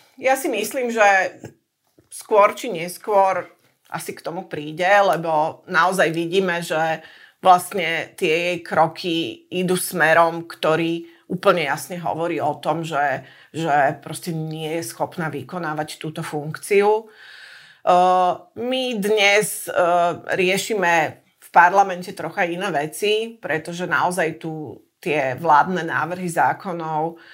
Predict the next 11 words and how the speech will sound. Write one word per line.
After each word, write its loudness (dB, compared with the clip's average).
ehm, 4
najmä 2
tie, -2
ktoré -4
vláda 0
podáva -4
v -10
skrátenom -2
legislatívnom -4
konaní, -4
naozaj -4